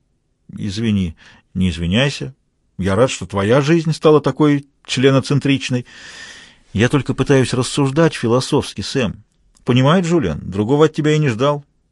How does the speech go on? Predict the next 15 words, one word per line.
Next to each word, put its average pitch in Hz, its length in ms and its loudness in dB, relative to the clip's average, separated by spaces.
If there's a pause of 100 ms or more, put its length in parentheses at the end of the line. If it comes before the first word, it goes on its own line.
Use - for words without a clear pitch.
(800)
Прежде 104 400 0
чем 95 200 -2
положить 101 380 -2
трубку, 139 460 -2 (680)
Треслов 113 400 2
задал 104 280 4
еще 107 240 0
один 101 160 2
вопрос. 104 340 0
«Кстати, - 360 -2
а 120 160 -4
твоим 143 260 0
сыновьям 143 480 0
делали 160 280 0
обрезание?» 98 560 -2